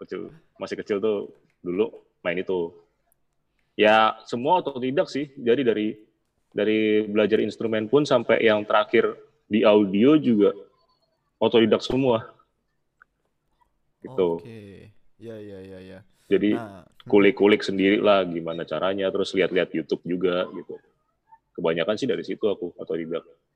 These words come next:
Speaker 1: Terus sampai sama Mas Indra itu pun juga sebenarnya iseng.
Speaker 2: Oke.
Speaker 1: Kan memang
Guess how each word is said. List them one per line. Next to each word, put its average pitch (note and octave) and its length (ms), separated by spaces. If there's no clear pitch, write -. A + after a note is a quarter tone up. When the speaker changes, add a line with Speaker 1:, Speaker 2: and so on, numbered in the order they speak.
Speaker 1:
Terus F#2+ 240
sampai F2 500
sama F2 540
Mas G2+ 160
Indra G#2 400
itu G#2 240
pun D#3+ 320
juga G#2 240
sebenarnya F#2+ 400
iseng. C#3+ 400
Speaker 2:
Oke. C#3+ 400
Speaker 1:
Kan A#2+ 140
memang A2+ 560